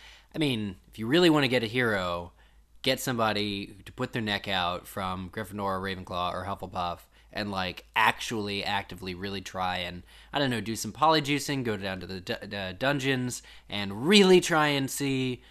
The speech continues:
who's having a hard time of it and then get some Slytherins in the room of requirement.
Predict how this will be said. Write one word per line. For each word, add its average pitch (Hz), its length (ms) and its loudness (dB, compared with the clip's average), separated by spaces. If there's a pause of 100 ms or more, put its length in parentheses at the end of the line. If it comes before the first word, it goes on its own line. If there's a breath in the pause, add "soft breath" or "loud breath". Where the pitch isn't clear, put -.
(140 loud breath)
who's 156 260 8
having 127 280 2
a 117 60 0
hard 113 260 2
time 110 220 0
of 104 140 -6
it 104 180 -4
and 98 120 -8
then 98 160 -4
get 107 280 -4
some 117 140 -8
Slytherins 107 500 -6
in 104 100 -6
the 101 80 -8
room 104 180 -8
of 98 60 -8
requirement. 98 520 -6